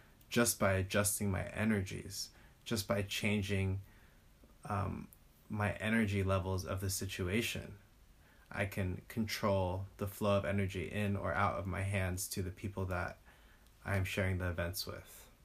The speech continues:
So now that I understand how simple it is to get distracted, um, I can really, really focus on being present and on, um, experiencing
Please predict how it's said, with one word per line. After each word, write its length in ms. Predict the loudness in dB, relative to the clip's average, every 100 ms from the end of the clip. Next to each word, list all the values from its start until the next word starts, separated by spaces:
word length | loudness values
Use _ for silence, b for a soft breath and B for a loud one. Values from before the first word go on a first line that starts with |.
| -20 B B B -8
So 160 | 0
now 220 | 6 8
that 100 | 8
I 100 | 8
understand 500 | 6 4 2 2 0
how 140 | 2 2
simple 440 | 4 2 2 2
it 80 | 2
is 160 | 2 0
to 80 | 0
get 140 | 0
distracted, 800 | -2 -2 -2 -2 0 2 4 2 -4 -20 b b b b b b -20 -20 -12 -4
um, 360 | -2 0 -2 -6 -18 -20 0
I 200 | 4 4
can 280 | 2 0 4
really, 420 | 6 6 4 2
really 300 | 2 4 2
focus 540 | 2 2 2 0 -2
on 180 | -2 -2
being 260 | 0 -2 -4
present 520 | -2 0 2 0 -2 -8 -20 b b b b -4
and 260 | 0 0 -2 -2
on, 500 | 0 2 0 -2 -4 -14 -20 -20 -20 -20 -20 -20 -20 -20 -20 -10 -2
um, 280 | 2 2
experiencing 1000 | 0 0 0 2 2 2 2 0 0 0